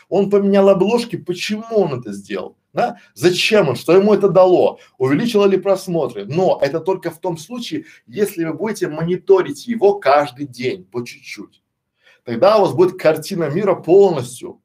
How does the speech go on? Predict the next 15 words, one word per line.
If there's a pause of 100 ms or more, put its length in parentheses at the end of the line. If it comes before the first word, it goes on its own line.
(420)
почему? (240)
Допустим,
вы
знаете,
у
него
был
ролик,
бах,
он
поменял
название,
поменял
заголовок,
поменял,